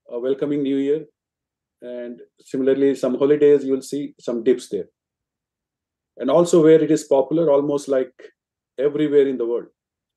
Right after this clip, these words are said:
So whether it is machine learning or deep learning, uh, China actually is quite active. Uh, in fact, uh, I would say in A I, they have the lead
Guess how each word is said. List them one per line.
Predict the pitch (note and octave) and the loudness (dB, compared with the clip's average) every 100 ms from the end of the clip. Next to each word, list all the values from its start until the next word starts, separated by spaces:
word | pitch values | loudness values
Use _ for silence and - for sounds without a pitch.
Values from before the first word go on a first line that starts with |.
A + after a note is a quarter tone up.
| _ _ _ _ _ _ _ _ _ _ _ | _ _ _ _ _ _ _ _ _ _ _
So | - C#3 | -6 -2
whether | D3+ E3+ | 0 0
it | F3+ | -2
is | D#3 | -4
machine | D3 D3 F3 E3 | -6 -2 -2 0
learning | E3 E3+ E3 | -2 -2 -2
or | D#3 | -4
deep | C3+ D3+ - | -6 -10 -6
learning, | D#3 D3+ D3+ D3+ | -4 -4 -6 -8
uh, | C3+ | -10
China | - D3 E3 E3+ | -10 -6 -4 -2
actually | D3+ D3 D3 C#3+ - _ - - | -4 -6 -6 -8 -10 _ -16 -12
is | C3 B2+ | -10 -8
quite | - C#3 C#3 | -4 -2 0
active. | C#3 - F3+ - _ _ _ _ _ _ - | 0 -2 -4 -6 _ _ _ _ _ _ -16
Uh, | B2 | -10
in | B2+ | -4
fact, | B2+ C3+ - - | 0 -2 -2 0
uh, | C3 | 2
I | C3 | 2
would | C#3+ D#3 | 2 0
say | - D#3 D3+ D3+ D3 _ _ | -2 4 4 4 -2 _ _
in | C3+ C3 | -10 -8
A | C#3 E3 | -2 2
I, | D#3+ E3 | 4 2
they | D3+ D3 | 2 2
have | D3+ D3 | 2 0
the | C#3+ | -2
lead | C3 E3+ A#2 | -2 -4 -6